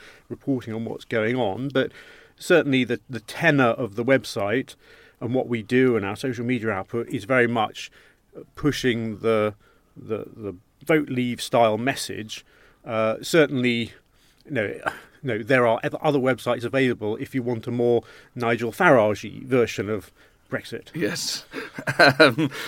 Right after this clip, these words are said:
Speaker 2: so what is the role of the organisation? It's journalistic, but is it, is it to, uh, put pressure on the government to,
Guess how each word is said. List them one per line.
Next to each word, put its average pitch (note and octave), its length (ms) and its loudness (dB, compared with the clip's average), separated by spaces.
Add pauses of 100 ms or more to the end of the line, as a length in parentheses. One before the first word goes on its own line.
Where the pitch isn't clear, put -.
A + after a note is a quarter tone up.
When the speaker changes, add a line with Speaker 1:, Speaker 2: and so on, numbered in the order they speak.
Speaker 2:
so G3+ 140 6
what C4+ 160 8
is C4+ 100 4
the A#3 100 6
role E3 240 10
of B2+ 80 4
the B2 80 4
organisation? A2 580 2
It's - 80 -4
journalistic, D3 680 2
but - 120 0
is C3+ 140 0
it, - 340 -2 (480)
is C3+ 140 0
it - 180 0
to, B2+ 420 0 (100)
uh, F#2+ 220 -4 (560)
put - 260 -6
pressure C3+ 460 2
on B2 200 2
the A#2 120 0 (120)
government D3+ 440 4
to, B2+ 160 -4